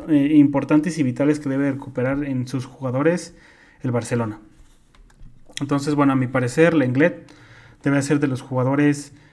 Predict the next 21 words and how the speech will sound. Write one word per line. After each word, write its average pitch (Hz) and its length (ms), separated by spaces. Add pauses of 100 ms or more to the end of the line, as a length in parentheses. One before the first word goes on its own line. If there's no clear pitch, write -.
(220)
bueno, 151 200
de 143 80
aquí 185 260
a 165 240
enero, 214 400 (440)
banca, 202 640 (260)
no 147 100
volver 147 280
a 131 40
jugar 147 580
y 127 680
adiós, 127 460 (460)
la 123 100
verdad. 120 320 (260)
Porque 127 680 (640)
gana 175 280
demasiado 160 420
dinero 175 680 (100)
como 135 280
para 123 280
que 123 1120